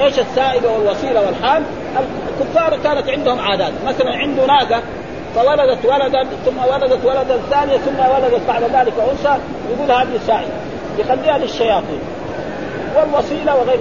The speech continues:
ذلك، فهذا، إيه؟ يعني تقريبا يقول له هذا، إيه؟ للأصنام.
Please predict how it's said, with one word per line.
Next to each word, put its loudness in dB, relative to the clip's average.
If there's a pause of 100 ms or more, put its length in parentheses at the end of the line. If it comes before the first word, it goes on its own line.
ذلك، 0 (320)
فهذا، 2
إيه؟ 2 (280)
يعني 0
تقريبا 0 (320)
يقول 2
له 4
هذا، 2 (240)
إيه؟ 4 (300)
للأصنام. -2